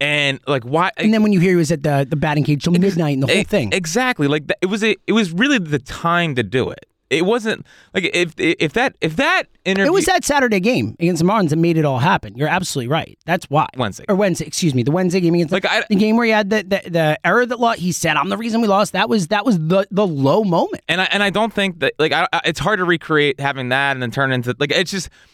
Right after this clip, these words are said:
Speaker 1: it was, it was a special, it was a special time for that because of, of seeing a guy openly look like he's,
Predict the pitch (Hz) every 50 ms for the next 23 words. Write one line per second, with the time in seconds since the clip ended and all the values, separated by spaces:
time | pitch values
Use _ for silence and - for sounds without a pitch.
0 | _ _ _ _ - 175 190 175 151 160 175 165 147 165 143 - - - - -
1 | - 175 175 - - 190 185 175 170 156 135 - - _ _ _ 135 131 139 -
2 | - 202 - - - - - 147 160 160 156 147 135 - - 82 80 - - -
3 | _ _ _ - _ - 143 - 160 151 143 123 - - _ - 131 127 107 -
4 | _ _ _ - 120 120 110 104 - - 151 156 147 135 123 123 127 120 117 117
5 | 117 113 113 - - 131 139 - 135 127 127 123 117 110 101 127 113 98 107 107
6 | 98 -